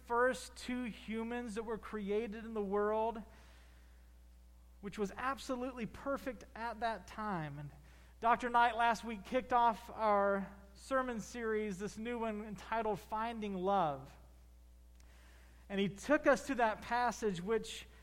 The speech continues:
shows that God handpicked Eve for Adam, and he designed the two of them to be in perfect harmony and a complete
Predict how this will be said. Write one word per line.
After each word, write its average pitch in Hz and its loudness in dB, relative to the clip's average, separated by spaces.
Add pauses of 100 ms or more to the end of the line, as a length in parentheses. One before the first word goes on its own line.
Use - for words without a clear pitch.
(240)
shows 277 6
that 208 2
God 254 6
handpicked 247 -2 (160)
Eve 240 -6 (140)
for 247 0 (140)
Adam, 202 2
and 165 0
he 202 -2 (340)
designed 233 4
the 208 4
two 240 -2
of 196 0
them 185 0
to 180 -2
be 226 -4
in 202 0 (360)
perfect 269 -2
harmony 226 2
and 185 2
a 170 0
complete 214 -4